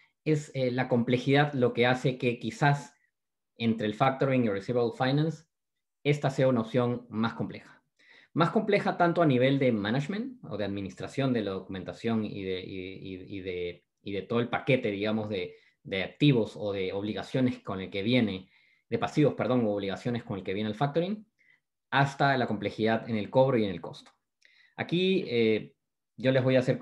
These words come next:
co-, totalmente sincero, el, el factoring no es que no sea transparente, el factoring es muy transparente en cuanto a su cobro, pero tiene detrás una gama de, eh,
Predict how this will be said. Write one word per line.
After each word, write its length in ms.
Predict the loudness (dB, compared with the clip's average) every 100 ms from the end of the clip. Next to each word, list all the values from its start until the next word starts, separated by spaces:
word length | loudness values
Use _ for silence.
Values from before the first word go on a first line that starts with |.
| -4
co-, 140 | -6
totalmente 440 | -2 0 2 4 4
sincero, 480 | 4 6 6 6 2
el, 160 | -4
el 140 | -4 2
factoring 760 | 2 6 6 6 6 4 8
no 100 | 8
es 100 | 8
que 120 | 4 0
no 80 |
sea 220 | 2 2 2
transparente, 600 | 0 2 4 6 6 2
el 80 |
factoring 320 | -2 -2 0 4
es 60 |
muy 160 | 4 4
transparente 440 | 2 2 2 2
en 80 | 0
cuanto 200 | -2 -4
a 20 |
su 140 | -6 2
cobro, 280 | 4 4
pero 260 | 2 -2 -2
tiene 500 | 0 2 2 0 -8 _ _ _ -8
detrás 540 | -2 0 6 4 4 _ _ _
una 280 | -2 2 2
gama 400 | 4 6 6 4
de, 420 | 4 2 2 -4 -8
eh, 360 | -6 -6 -10